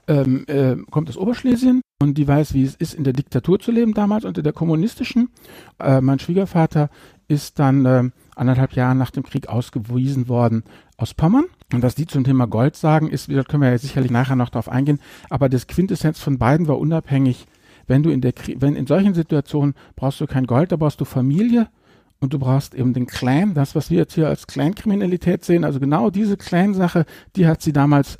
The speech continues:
gerettet. Du brauchst Handelsware, Gold, äh, ist, da gehört da nicht dazu, sagen sie, da gehört Schnaps dazu, da gehören Zigaretten dazu, da gehört Kaffee dazu und die, ja, wie soll ich sagen, eine gewisse Geschmeidigkeit, um einfach Deals zu machen und wenn nötig halt mit Nervenstärke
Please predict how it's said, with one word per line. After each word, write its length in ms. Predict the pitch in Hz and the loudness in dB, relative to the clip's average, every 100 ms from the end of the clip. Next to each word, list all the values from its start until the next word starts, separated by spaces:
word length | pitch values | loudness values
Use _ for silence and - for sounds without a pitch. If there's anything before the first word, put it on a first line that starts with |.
| - | -4
gerettet. 480 | 113 131 - 214 - - - - | 0 2 2 -2 -2 -20 -20 -4
Du 80 | 147 | -2
brauchst 760 | 139 135 135 147 147 - - | 0 0 2 0 -2 -12 -4
Handelsware, 680 | 131 156 202 - 214 226 240 - | 0 0 -2 -2 0 0 -2 -4
Gold, 380 | 107 135 - - - | 0 0 0 -8 -8
äh, 160 | 117 - | -8 -6
ist, 200 | - - | -8 -2
da 60 | 147 | 0
gehört 300 | 135 143 - | 2 0 2
da 80 | |
nicht 200 | 120 - | 0 0
dazu, 280 | 233 - 220 | -4 -4 -4
sagen 240 | 202 196 180 | 0 0 0
sie, 60 | |
da 40 | 156 | 0
gehört 220 | 139 - | 0 -2
Schnaps 460 | - 143 160 - | -2 -2 0 -4
dazu, 280 | - 214 - | -4 -4 -2
da 140 | 226 151 | -2 0
gehören 200 | 139 123 | 0 -2
Zigaretten 600 | 147 120 110 160 277 240 | -2 -4 -2 -2 0 0
dazu, 400 | 220 - 214 196 - - - | 0 -2 -4 -4 -8 -16 -4
da 80 | 139 | 2
gehört 260 | 139 - | 2 0
Kaffee 320 | - 208 233 | -2 -2 0
dazu 460 | 214 208 - 220 202 - - - | 0 0 -2 -2 -2 -8 -20 -14
und 400 | - 175 185 - | 0 0 0 -4
die, 220 | 175 175 160 - 170 | -2 -2 -2 -12 -8
ja, 180 | 165 143 | 0 0
wie 60 | 165 | 0
soll 120 | 170 | -2
ich 40 | |
sagen, 160 | - 170 | 2 2
eine 100 | 147 | 2
gewisse 360 | 143 202 - | 0 -2 -2
Geschmeidigkeit, 1040 | 151 - 165 143 202 196 - - 160 170 - - - | -4 -4 -2 2 2 0 -4 -2 0 0 -2 -20 -8
um 160 | - 156 | -4 -2
einfach 420 | 147 160 147 139 - - | 0 0 -2 -4 -8 -12
Deals 560 | 113 127 196 190 - | -10 2 2 2 -2
zu 140 | - 135 | -4 0
machen 360 | 123 117 110 | 0 0 -4
und 140 | 107 120 | -6 0
wenn 140 | 139 | 2
nötig 400 | 143 190 180 - | 4 2 -2 -2
halt 160 | 156 151 | -2 0
mit 100 | 143 | -2
Nervenstärke 800 | 135 160 180 - 135 135 135 | -2 -2 -6 -2 -2 0 -4